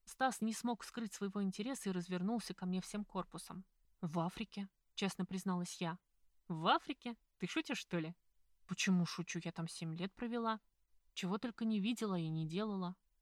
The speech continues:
Вот уж истинная правда. Делала такое, что о многом бы предпочла забыть. "Ничего себе!" восхитился Стас. "И как ты там очутилась?"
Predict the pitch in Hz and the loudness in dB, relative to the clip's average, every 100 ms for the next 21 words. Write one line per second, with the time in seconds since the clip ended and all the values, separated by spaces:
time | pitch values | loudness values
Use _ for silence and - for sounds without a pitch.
0 | _ _ _ - 214 320 - 196 - 175 | _ _ _ 0 4 4 2 0 0 0
1 | 165 165 185 175 165 165 - - 170 175 | 2 0 2 2 0 -8 -10 -6 0 2
2 | 175 175 - 196 - 254 180 - 202 202 | 4 0 -2 -6 0 0 0 0 2 4
3 | 240 233 220 202 - 196 185 - - 190 | 2 2 2 0 -2 -4 -4 -4 -2 -2
4 | 214 202 165 - - _ _ _ _ - | 0 0 0 -4 -18 _ _ _ _ 4
5 | 202 208 208 302 294 233 - 262 285 233 | 8 8 8 6 6 4 4 0 0 -2
6 | 208 - 208 208 180 190 - - 175 - | -4 -2 0 0 0 -2 0 2 2 0
7 | - _ _ - 214 - - 202 185 170 | -16 _ _ -12 -8 -8 -6 0 2 2
8 | - - 190 208 - | -4 -2 -2 -2 -6